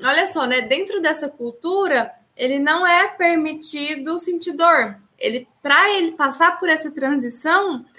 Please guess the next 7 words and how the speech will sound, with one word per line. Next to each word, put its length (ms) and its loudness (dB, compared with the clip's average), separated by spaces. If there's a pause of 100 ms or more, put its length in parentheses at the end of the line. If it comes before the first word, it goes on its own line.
(280)
ele 220 -4
precisa 580 -4
ali 520 -2 (360)
ficar 680 0 (720)
minutos, 840 -4
horas 560 0
ali 440 -4